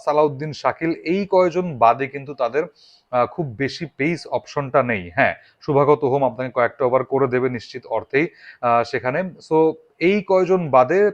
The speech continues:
পেস ডিপার্টমেন্টটাকে আমার মনে হচ্ছে যে আরেকটু শক্তপোক্ত করলে অন্যান্য দলগুলোর তুলনায় ঢাকা ডিভিশনকে আমি আরেকটু এগিয়ে রাখতে পারতাম। So, in total আমি ঢাকা ডিভিশন গত বছর পঞ্চম অবস্থানে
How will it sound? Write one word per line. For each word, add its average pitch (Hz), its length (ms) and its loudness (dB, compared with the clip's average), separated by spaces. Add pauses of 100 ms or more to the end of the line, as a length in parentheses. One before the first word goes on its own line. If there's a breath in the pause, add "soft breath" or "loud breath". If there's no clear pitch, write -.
(100)
পেস 170 300 -2
ডিপার্টমেন্টটাকে 147 800 -4
আমার 127 220 -6
মনে 127 200 -8
হচ্ছে 135 220 -12
যে 123 100 -10
আরেকটু 139 600 -4 (280 soft breath)
শক্তপোক্ত 139 720 -4 (220)
করলে 190 380 8
অন্যান্য 127 360 -6
দলগুলোর 120 440 -2
তুলনায় 131 340 -4 (420 soft breath)
ঢাকা 113 200 0
ডিভিশনকে 120 460 -4
আমি 117 180 -4
আরেকটু 107 360 -4
এগিয়ে 110 180 -2
রাখতে 104 280 -4
পারতাম। 104 560 0 (380 soft breath)
So, 170 200 4
in 220 220 4
total 214 460 6
আমি 165 260 -2
ঢাকা 143 300 0
ডিভিশন 147 500 -4
গত 120 200 0
বছর 143 500 -2
পঞ্চম 135 360 -4
অবস্থানে 135 460 -6